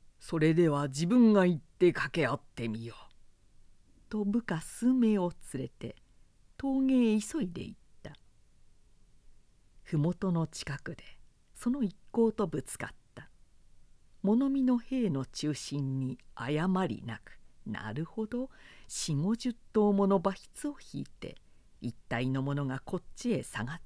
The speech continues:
てくる。近づいてみると、皆、商人邸の男なので、これならなんとか話し合いがつくと、関羽は得意の雄弁を振るうつもりで待ち構えていた。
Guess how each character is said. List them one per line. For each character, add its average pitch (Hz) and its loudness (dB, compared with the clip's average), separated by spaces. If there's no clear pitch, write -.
て - -16
く - -20
る。 - -18
近 - -10
づ 294 -4
い 240 2
て 151 -2
み 175 2
る 131 0
と、 117 -4
皆、 151 -2
商 262 0
人 269 -2
邸 240 0
の 220 6
男 214 0
な 131 -2
の - -10
で、 - -18
こ 104 -12
れ 113 -8
な 151 -4
ら 131 -2
な 127 -2
ん 185 0
と 139 -2
か 123 -4
話 165 -4
し - -4
合 190 -2
い 185 -2
が 165 -6
つ - -18
く 156 -4
と、 - -12
関 240 2
羽 175 2
は 170 0
得 208 -10
意 277 0
の 143 0
雄 180 2
弁 208 4
を 196 2
振 - -2
る 190 2
う 175 0
つ - -6
も 170 0
り 170 -2
で 175 2
待 175 0
ち - -12
構 277 -4
え 170 -2
て - -10
い - -10
た。 - -16